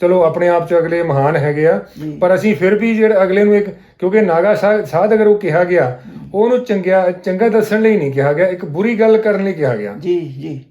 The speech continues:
Speaker 1: ਠੀਕ ਹੈ ਨਾ? ਜਦ ਕਿ ਨਾਗੇ ਸਾਧ ਬਥੇਰੇ ਜਿਹੜੇ ਸਾਧੂ ਹੈਗੇ ਆ,
Speaker 2: ਹੂੰ।
Speaker 1: ਉਹ, ਉਹ ਵੀ ਬਥੇਰੇ ਪਹੁੰਚੇ ਹੋਏ ਹੈਗੇ ਆ।
Speaker 2: ਜੀ।
Speaker 1: ਪਰ ਮਤਲਬ ਇੱਥੇ ਜਿਹੜੀ ਚੀਜ਼ ਕਹੀ ਗਈ ਆ, ਇੱਥੇ ਉਹ, ਉਹ ਰਾਜਾ ਸਾਹਿਬ ਦੀ ਉਲਟ ਕਹੀ ਗਈ ਆ, ਨਾ ਕਿ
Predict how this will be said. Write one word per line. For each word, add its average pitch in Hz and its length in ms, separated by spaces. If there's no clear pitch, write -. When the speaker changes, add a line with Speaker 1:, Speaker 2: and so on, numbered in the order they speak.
Speaker 1:
ਠੀਕ 123 100
ਹੈ 170 40
ਨਾ? 180 60
ਜਦ 147 220
ਕਿ 165 80
ਨਾਗੇ 151 300
ਸਾਧ 185 240
ਬਥੇਰੇ 185 340
ਜਿਹੜੇ 208 240
ਸਾਧੂ 180 640
ਹੈਗੇ 139 260
ਆ, 196 120
Speaker 2:
ਹੂੰ। 175 160
Speaker 1:
ਉਹ, 165 160
ਉਹ 170 140
ਵੀ 208 120
ਬਥੇਰੇ 190 300
ਪਹੁੰਚੇ 214 300
ਹੋਏ 208 100
ਹੈਗੇ 135 300
ਆ। 117 40
Speaker 2:
ਜੀ। 151 320
Speaker 1:
ਪਰ 185 280
ਮਤਲਬ 196 280
ਇੱਥੇ 220 320
ਜਿਹੜੀ 254 320
ਚੀਜ਼ 214 220
ਕਹੀ 226 260
ਗਈ 202 160
ਆ, 214 60
ਇੱਥੇ 208 260
ਉਹ, 214 200
ਉਹ 196 220
ਰਾਜਾ 180 260
ਸਾਹਿਬ 175 320
ਦੀ 185 320
ਉਲਟ 208 220
ਕਹੀ 190 240
ਗਈ 143 220
ਆ, 107 100
ਨਾ 170 160
ਕਿ 190 400